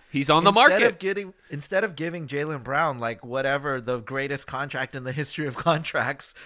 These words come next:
Speaker 2: instead of giving him that, you coulda
Speaker 1: In
Speaker 2: just
Speaker 1: twenty,
Speaker 2: traded
Speaker 1: in twenty twenty-eight, he's gonna be paid sixty-five million dollars.
Speaker 2: That is freaking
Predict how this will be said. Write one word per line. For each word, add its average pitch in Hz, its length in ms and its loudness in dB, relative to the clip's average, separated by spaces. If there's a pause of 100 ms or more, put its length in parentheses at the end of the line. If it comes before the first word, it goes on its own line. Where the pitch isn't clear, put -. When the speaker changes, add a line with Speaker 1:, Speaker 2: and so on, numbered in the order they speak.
(120)
Speaker 2:
instead 175 380 0
of 190 100 0
giving 180 280 -2
him 180 320 -2
that, 233 420 2 (320)
you 160 100 -6
coulda - 200 0
Speaker 1:
In - 60 -6
Speaker 2:
just 214 120 2
Speaker 1:
twenty, 233 300 8
Speaker 2:
traded 214 320 -2 (580)
Speaker 1:
in 165 80 -4
twenty 262 260 -2
twenty-eight, 233 400 6
he's 170 140 -2
gonna 202 180 2
be 160 140 -4
paid - 240 -2
sixty-five 135 800 4
million 117 340 -4
dollars. - 720 -6 (120)
Speaker 2:
That 160 180 -16
is 139 220 -16 (200)
freaking 139 640 -14